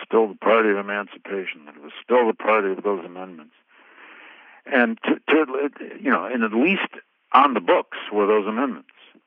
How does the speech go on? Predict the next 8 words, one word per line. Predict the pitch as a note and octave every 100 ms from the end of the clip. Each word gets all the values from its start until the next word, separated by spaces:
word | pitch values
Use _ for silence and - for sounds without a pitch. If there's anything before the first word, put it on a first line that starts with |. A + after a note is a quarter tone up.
| _ _ _ _ -
You | A3
know, | D#3 - - G2
on | G2+
the | F#2+
books | E2 C#3+ - - -
were, | F#2 F#2 F2+ F#2 - - - - - - - - F2
were |
the | F2